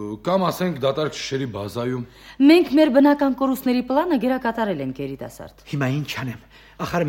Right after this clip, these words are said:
Speaker 3: մեղք է, լավ հիվանդ է։
Speaker 2: Օ, վարպետ Հովսեփ, որտեղից գտաք այդ լավ հիվանդին։
Speaker 3: Փողոցում ընկած էր, բժշկուհի։
Speaker 2: Գուցե հարբած է։
Speaker 3: Չէ, չէ, չէ,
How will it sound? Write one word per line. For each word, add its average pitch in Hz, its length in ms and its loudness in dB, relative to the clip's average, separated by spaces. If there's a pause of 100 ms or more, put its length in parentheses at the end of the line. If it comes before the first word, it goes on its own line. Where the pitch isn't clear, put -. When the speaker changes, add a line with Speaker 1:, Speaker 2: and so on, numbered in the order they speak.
Speaker 3:
մեղք - 300 4
է, 131 180 -2
լավ 226 320 0
հիվանդ 196 560 -2
է։ 165 80 -6 (240)
Speaker 2:
Օ, 196 140 -6 (420)
վարպետ 214 420 0
Հովսեփ, 202 440 -4
որտեղից 311 400 2
գտաք 262 240 0
այդ 220 160 -2
լավ 185 200 2
հիվանդին։ 139 440 -4 (160)
Speaker 3:
Փողոցում 165 560 0
ընկած 160 500 -4
էր, 170 220 -6
բժշկուհի։ 190 560 -8 (360)
Speaker 2:
Գուցե 247 200 -4 (100)
հարբած 277 400 -8
է։ 180 100 -16
Speaker 3:
Չէ, 165 240 -8
չէ, 202 200 -6
չէ, 220 320 -4